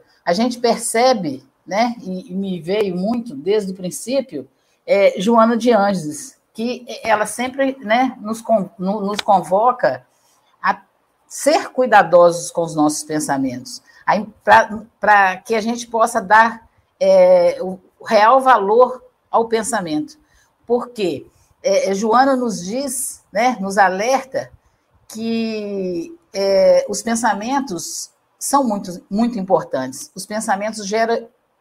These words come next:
sentimentos, emoções. Então, a gente precisa cuidar dos nossos pensamentos, porque a gente traz, né, é, a carga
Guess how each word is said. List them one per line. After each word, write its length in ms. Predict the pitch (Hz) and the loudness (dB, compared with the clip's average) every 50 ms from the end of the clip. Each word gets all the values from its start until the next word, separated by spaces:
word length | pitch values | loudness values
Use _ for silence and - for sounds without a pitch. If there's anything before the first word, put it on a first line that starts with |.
| _ | _
sentimentos, 800 | - - - 190 190 185 - 190 196 208 214 208 208 185 165 165 | -12 -8 -6 -6 -6 -6 -6 -8 -6 -6 -6 -6 -6 -10 -6 -4
emoções. 800 | 180 175 170 165 170 - - 196 190 202 208 196 202 - - _ _ _ _ _ _ _ _ _ _ _ _ _ _ _ _ _ _ | -4 -4 -4 -4 -6 -4 -4 -2 -2 -2 -4 -6 -10 -12 -14 _ _ _ _ _ _ _ _ _ _ _ _ _ _ _ _ _ _
Então, 580 | 226 233 226 233 - 240 254 285 302 294 - - | -4 -4 -2 0 2 2 4 4 4 2 2 0
a 80 | 214 | -2
gente 320 | 220 214 247 262 269 269 269 | -2 0 -2 -2 -2 -2 -4
precisa 760 | 269 254 254 247 - - 247 277 285 240 226 190 156 147 - _ _ | -4 -2 -2 -4 -4 -6 -6 -6 -4 -2 -2 -2 -2 -4 -8 _ _
cuidar 640 | - 233 220 170 165 202 214 226 247 220 - - _ _ _ _ _ _ _ _ _ _ _ _ _ _ _ _ - | -8 -8 -4 0 4 6 6 6 4 2 -2 -10 _ _ _ _ _ _ _ _ _ _ _ _ _ _ _ _ -8
dos 200 | 185 208 214 202 | -6 -6 -2 0
nossos 300 | 208 196 202 202 - - | 0 0 0 -2 -4 -6
pensamentos, 880 | - 202 196 190 190 165 160 185 226 247 254 240 - 165 - - - _ _ _ _ _ _ | -6 -4 -4 -2 -4 -4 -4 -4 -4 -4 -4 -4 -4 -10 -14 -16 -18 _ _ _ _ _ _
porque 280 | - 277 269 269 269 254 | -2 -2 -2 2 4 4
a 80 | 247 | 4
gente 300 | 233 240 254 240 - - | 4 2 0 -4 -6 -4
traz, 680 | - 269 254 247 254 262 262 262 - - - - - - _ _ _ _ _ _ _ _ | 0 4 4 6 4 4 2 -2 -6 -8 -10 -10 -12 -16 _ _ _ _ _ _ _ _
né, 360 | 202 214 240 262 269 262 269 - _ _ _ _ _ | -2 0 0 0 0 -2 -8 -16 _ _ _ _ _
é, 240 | - - 320 294 - | -8 -6 -6 -2 0
a 100 | 240 214 | 0 0
carga 640 | 220 - - 214 220 247 247 190 165 160 143 131 - | 0 2 2 4 6 4 4 4 -2 -6 -6 -6 -10